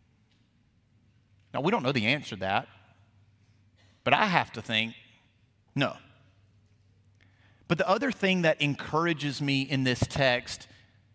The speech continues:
by the way, Peter's still outside, is that they prayed that something would happen, but yet when the servant girl came and said, "Hey, he's there," what did they say? "Oh, it can't be. I mean,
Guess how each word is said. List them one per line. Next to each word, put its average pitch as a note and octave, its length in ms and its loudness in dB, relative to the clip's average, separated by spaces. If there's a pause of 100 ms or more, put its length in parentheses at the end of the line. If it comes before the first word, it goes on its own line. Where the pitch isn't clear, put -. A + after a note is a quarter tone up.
(460)
by C3 120 4
the C3+ 60 -4
way, C3+ 120 0
Peter's D3+ 280 -2
still C3 200 0
outside, G2+ 440 -2 (1800)
is D3 140 2
that D3 220 2
they A3 640 2
prayed B2+ 720 -2 (640)
that C#3+ 140 0
something E3 480 -2
would C3+ 120 0
happen, C#3 460 0
but C#3+ 140 -2
yet D#3+ 260 2
when D3 120 0
the C3+ 80 2
servant D#3+ 460 -2
girl C#3+ 280 2
came C#3+ 360 -2
and B2+ 100 -2
said, C3 240 2
"Hey, F#3+ 280 2
he's D3 240 0
there," E3 260 2
what C3+ 100 -2
did D3 80 -2
they C#3+ 100 4
say? A#2 360 2 (1000)
"Oh, D3 140 8
it E3+ 80 4
can't D3+ 260 4
be. D3+ 240 4 (1120)
I C#3+ 80 4
mean, D#3+ 140 0